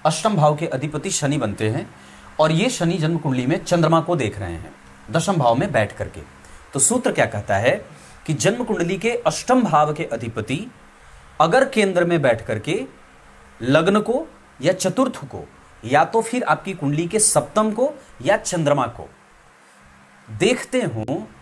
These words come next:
तो उस व्यक्ति को प्रायः बेड रिडन होना पड़ता है, लंबी बीमारी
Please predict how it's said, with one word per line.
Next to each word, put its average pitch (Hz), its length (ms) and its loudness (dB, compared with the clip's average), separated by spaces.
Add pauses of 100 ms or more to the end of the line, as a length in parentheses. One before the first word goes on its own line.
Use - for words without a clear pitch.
(380)
तो 202 60 0
उस 247 240 0
व्यक्ति 214 380 0
को 226 140 0
प्रायः 196 400 2
बेड - 280 -2
रिडन 160 300 0
होना 180 240 -2
पड़ता 185 300 0
है, 202 240 -6 (380)
लंबी 180 300 2
बीमारी 185 500 -2